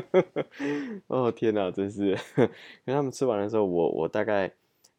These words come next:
还有这个全部的一半，差不多是还，还有一半，就是，就是说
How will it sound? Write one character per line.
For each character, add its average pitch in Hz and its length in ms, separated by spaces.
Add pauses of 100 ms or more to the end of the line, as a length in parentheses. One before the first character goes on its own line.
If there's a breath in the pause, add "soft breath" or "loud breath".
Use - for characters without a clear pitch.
还 82 180
有 67 760 (120)
这 - 180
个 50 420 (640)
全 92 340
部 120 220
的 67 300 (120)
一 85 120 (100)
半， 98 220 (1120)
差 98 180
不 101 60
多 95 100
是 92 260
还， 85 280
还 98 160
有 90 60
一 - 120 (100)
半， - 160 (160)
就 85 140
是， 80 80
就 90 160
是 87 100
说 80 360